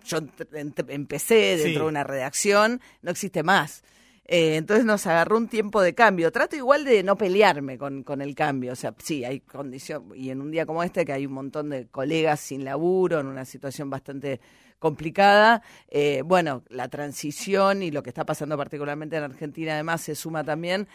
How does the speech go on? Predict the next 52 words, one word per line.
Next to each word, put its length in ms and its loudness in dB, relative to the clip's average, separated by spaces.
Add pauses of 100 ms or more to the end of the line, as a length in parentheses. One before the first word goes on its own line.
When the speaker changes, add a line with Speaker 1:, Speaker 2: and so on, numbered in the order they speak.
(240)
Speaker 1:
hace 280 -2
que 80 -4
sea 180 -4
un 60 -4
momento 400 -2
muy 180 -4
difícil. 400 -6
O 40 -2
sea, 140 -2
el 60 -2
periodismo, 520 -2 (280)
justo 240 -8
hoy 60 -2
pensaba 420 4
cuando 180 0
venía 240 -2
para 160 2
acá, 220 2
porque 320 -4 (480)
yo 180 -6
doy 280 -2
clases 460 -2
en, 500 -6
en, 480 -8
en 120 -4
la 120 2
uba, 180 2
en 60 -2
ciencia 300 -12
política, 360 -2
estoy 160 0
dando 160 0
un 20 -4
seminario 560 2
y 80 -2
ayer 240 -4
fui 160 -8
a 40 -2
una 140 -2
facultad 540 2 (460)
y 80 -8
decís, 320 -4
hay 140 -4
un 80 -4
montón 420 -6
de 80 -8
estudiantes 340 -12
de 60 -8
periodismo, 460 -4
y 60 -10
decís, 300 -14 (120)
ah, 500 -14